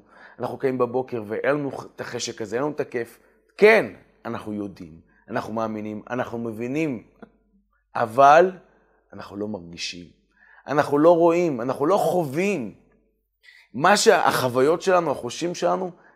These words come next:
זה כל הדברים החומריים. זו, זו החוויה שלי בסופו של דבר. הרי אנחנו כאנשים חומריים, מה שמעניין אותנו בסופו של דבר, זה איך לסגור את המינוס ב-, בסוף חודש,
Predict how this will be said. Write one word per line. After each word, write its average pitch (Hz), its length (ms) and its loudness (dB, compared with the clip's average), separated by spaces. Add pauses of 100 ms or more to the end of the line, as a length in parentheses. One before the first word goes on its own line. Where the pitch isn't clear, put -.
זה 185 100 -10
כל 185 140 0
הדברים 185 300 -4
החומריים. 160 580 -8 (120)
זו, 156 320 -4
זו 208 140 0
החוויה 254 440 -2
שלי 147 260 -10
בסופו 110 300 -10
של 98 80 -12
דבר. 95 260 -8 (300)
הרי 165 200 2
אנחנו 196 340 -2
כאנשים 151 320 0
חומריים, 123 540 -8 (300)
מה 170 100 -2
שמעניין 160 340 0
אותנו 131 200 -4
בסופו 117 260 -10
של 101 60 -12
דבר, 90 280 -12 (320)
זה 127 160 0
איך 143 120 -2
לסגור 135 360 -2
את - 40 -2
המינוס 117 480 -6
ב-, 107 340 -6
בסוף 104 300 -12
חודש, 92 480 -12